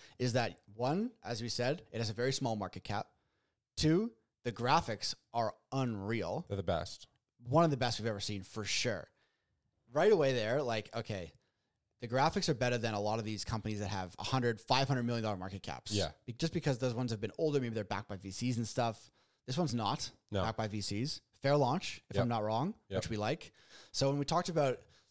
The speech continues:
Speaker 1: this formula for finding gems in one of our last episodes, it's like, all right, we look for projects that are fair launch, that don't have inflated market caps, that have, that are building actual products. So this project,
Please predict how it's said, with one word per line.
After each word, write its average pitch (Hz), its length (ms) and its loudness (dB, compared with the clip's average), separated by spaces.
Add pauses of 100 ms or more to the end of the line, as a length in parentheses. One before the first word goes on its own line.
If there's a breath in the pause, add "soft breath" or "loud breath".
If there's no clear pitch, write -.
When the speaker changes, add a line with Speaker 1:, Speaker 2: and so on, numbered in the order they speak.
Speaker 1:
this 120 120 -2
formula 135 440 2
for 107 120 -10
finding 117 300 -2
gems 104 360 -2
in 101 120 -4
one 104 100 -2
of 98 80 0
our 92 60 -2
last 92 260 -2
episodes, 87 420 -4
it's 85 140 -10
like, 87 160 -8
all 92 60 -6
right, 82 120 -6
we 87 80 -8
look 101 100 -6
for - 80 -18
projects 98 300 -10
that 95 100 -6
are 98 40 -6
fair 131 220 0
launch, 82 440 -4 (580 soft breath)
that 117 120 -6
don't 135 140 4
have 139 100 2
inflated 110 320 -2
market 90 280 -8
caps, - 400 -8 (200 soft breath)
that 104 80 -2
have, 110 120 -4 (200)
that 123 120 0
are 107 40 2
building 117 580 0
actual 117 340 -4
products. 113 480 -2
So 104 100 -4 (180)
this - 180 2
project, 113 640 -2